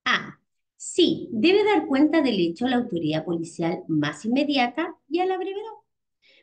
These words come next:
B. No. Perdón, sí. Se debe dar cuenta del hecho a la policía dentro de los próximos veinte días. C. No. Los accidentes que solo involucran lesionados leves nunca se informan a la policía.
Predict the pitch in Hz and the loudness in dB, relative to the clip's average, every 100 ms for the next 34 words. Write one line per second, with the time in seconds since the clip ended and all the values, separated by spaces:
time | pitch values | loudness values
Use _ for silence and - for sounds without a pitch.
0 | _ 226 311 160 - _ - 185 165 156 | _ -2 -2 -2 -8 _ -12 -6 -2 0
1 | 170 160 - - 196 240 240 190 - 269 | 0 -4 -16 -14 -4 -2 -2 -4 -2 -2
2 | 143 - _ _ _ 294 285 339 359 302 | -4 -14 _ _ _ -2 0 0 0 -2
3 | 269 - 277 330 370 349 262 220 214 269 | -6 -8 -4 -2 -4 -4 -4 -6 -10 -10
4 | 277 294 320 320 - 180 190 202 180 185 | -8 -4 -6 -6 -10 -8 -8 -8 -8 -6
5 | 247 226 - - 147 - 185 180 160 143 | -8 -8 -12 -12 -12 -6 -4 -4 -4 -8
6 | 143 151 - - - - _ _ _ - | -6 -8 -8 -14 -20 -20 _ _ _ -4
7 | 330 - - _ _ - - - 165 151 | -2 -2 -10 _ _ -20 -20 -8 0 2
8 | 170 160 - _ _ - - 277 294 330 | 2 0 -6 _ _ -20 -4 -2 0 0
9 | - 330 370 392 392 440 - 214 - 196 | 4 4 6 4 2 -6 -4 -6 -2 -2
10 | 196 196 170 170 196 190 175 - 165 151 | 0 0 -2 -2 -2 -4 -4 -6 -4 -4
11 | 156 214 285 294 320 277 196 240 392 381 | -4 -2 0 0 -2 -4 -4 -2 -2 -4
12 | 370 254 185 - 220 330 359 349 349 - | -6 -4 -4 -6 -2 -2 0 -2 -2 -2
13 | 339 320 - 330 | -4 -4 -8 -14